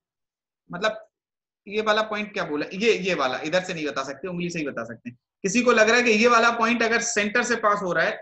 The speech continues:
ये वाला B वाला, B और सी same है, तो वो गलत सोच रहा है, ठीक है?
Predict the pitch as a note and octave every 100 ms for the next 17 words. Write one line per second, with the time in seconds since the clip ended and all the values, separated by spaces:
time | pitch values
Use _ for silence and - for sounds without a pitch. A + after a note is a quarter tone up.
0 | E3 F3+ E3+ D3+ D3+ G#3+ A3 G#3 F3+ A3+
1 | A3+ A3 A#3 - A#3 A3+ G#3 - _ _
2 | _ - A3 A3 G#3 A3 F#3+ E3 B2 A2+
3 | - _ _ _ _ _ _ _ _ _
4 | _ _ _ _ _ _ _ F3 A#3